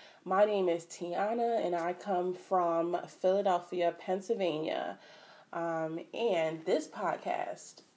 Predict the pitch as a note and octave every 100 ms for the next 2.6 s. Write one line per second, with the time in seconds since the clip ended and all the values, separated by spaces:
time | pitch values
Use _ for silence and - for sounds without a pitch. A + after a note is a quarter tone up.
0 | _ _ - F3 F3+ - - D#3+ E3 E3
1 | - - - - E3+ D#3+ D#3+ E3 D#3+ E3+
2 | - E3+ D#3 D#3+ D#3